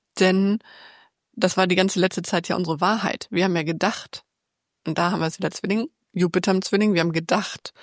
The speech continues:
so ist es richtig, wir haben gedacht, dass uns das erfüllt. Und jetzt kommt der Schütze um die Ecke und je nachdem auch, wo du den Schützen hast, in welchem Haus, sagt er jetzt, „Ja,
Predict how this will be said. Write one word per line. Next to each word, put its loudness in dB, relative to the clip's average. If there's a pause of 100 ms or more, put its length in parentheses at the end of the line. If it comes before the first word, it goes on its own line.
(180)
so -6
ist -4
es -6
richtig, -4
wir 0
haben 0
gedacht, -2
dass -2
uns -2
das -4
erfüllt. -4 (400)
Und 0
jetzt 0
kommt 2
der 2
Schütze 0
um 0
die 2
Ecke 0 (560)
und -2
je 2
nachdem 0
auch, -2
wo 0
du 0
den 0
Schützen -4
hast, -2
in -2
welchem -2
Haus, -2 (760)
sagt -2
er 4
jetzt, -4 (560)
„Ja, 0